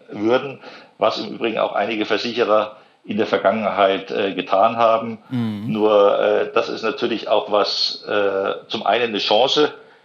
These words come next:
Speaker 1: für die verbleibenden Versicherer, wenn weitere Versicherer sich von den Beständen trennen. Und, äh, zum anderen ist es natürlich auch fast schon was,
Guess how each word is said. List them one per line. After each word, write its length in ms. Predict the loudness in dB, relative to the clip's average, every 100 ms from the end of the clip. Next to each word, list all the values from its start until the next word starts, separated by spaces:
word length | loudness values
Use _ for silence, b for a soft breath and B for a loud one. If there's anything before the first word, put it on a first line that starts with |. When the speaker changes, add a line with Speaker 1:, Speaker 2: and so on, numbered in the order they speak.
| _
Speaker 1:
für 340 | 0 4 6
die 140 | 4 0
verbleibenden 520 | 0 4 2 2 -2
Versicherer, 520 | -2 0 0 2 0
wenn 260 | -2 -4 2
weitere 480 | 2 4 2 2 2
Versicherer 540 | 0 -2 0 2 2
sich 260 | -2 -6 -4
von 120 | -4
den 100 | -6
Beständen 380 | -4 -4 -4 -4
trennen. 400 | 0 0 -2 -12 B B B B _
Und, 260 | 0 0 0
äh, 220 | 0 0
zum 180 | 0 -2
anderen 320 | 2 2 2
ist 120 | -2 -4
es 100 | -4
natürlich 420 | -4 -4 -4 0
auch 160 | 0
fast 460 | -2 -2 2 2 2
schon 260 | 0 2 2
was, 380 | 0 0 -10